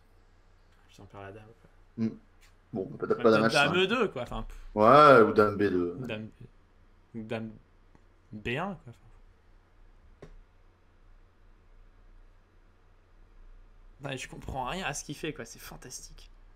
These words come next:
Speaker 2: Bon, euh, il
Speaker 1: Mais il joue comme ça en longue aussi, ouais.
Speaker 2: Ça, ouais, ça dépend.
Speaker 1: À quelque chose près, quoi. Mais c'est un génie, quoi. Enfin, j'adore, tu vois, mais, euh, pff.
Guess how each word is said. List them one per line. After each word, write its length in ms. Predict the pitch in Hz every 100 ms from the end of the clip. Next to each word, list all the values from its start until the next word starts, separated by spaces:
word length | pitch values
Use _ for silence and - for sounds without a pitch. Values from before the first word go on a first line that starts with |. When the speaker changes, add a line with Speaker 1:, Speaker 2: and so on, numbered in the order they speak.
| _ - -
Speaker 2:
Bon, 540 | 101 98 104 160 254 107
euh, 140 | 90 87
il 100 | 85 - - - - - - - -
Speaker 1:
Mais 120 | 156
il 40 |
joue 80 | 160
comme 140 | 180
ça 100 | 180
en 80 | 214
longue 160 | 262 214
aussi, 220 | 147 143
ouais. 120 | 180 - - - - - _ - - _ _ _ _ _ _ _ _ _
Speaker 2:
Ça, 220 | - 98
ouais, 420 | 92 120 156 180 139
ça 120 | -
dépend. 380 | 104 104 143 131 - _ _ _ _ _
Speaker 1:
À 80 | 143
quelque 200 | 139 127
chose 160 | - 139
près, 180 | - 165
quoi. 140 | 117
Mais 220 | 110 110
c'est 140 | 117 120
un 100 | 120
génie, 260 | 143 175
quoi. 100 | 131
Enfin, 120 | 143
j'adore, 380 | 147 160 233 196
tu 80 | -
vois, 140 | 160
mais, 180 | 147 131
euh, 80 | 123
pff. 260 | 127 -